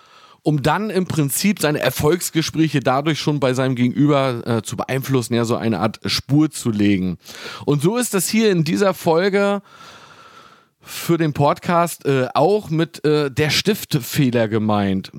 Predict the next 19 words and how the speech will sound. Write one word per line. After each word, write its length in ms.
Ja, 240
viele 320
achten 220
da 80
gar 180
nicht 160
drauf, 480
ja, 220
welche 180
Schreibutensilien 960
sie 120
benutzen, 720
äh, 300
dann 180
nehmen 160
sie 100
dann 160
irgendwelche 560
Werbekulis 960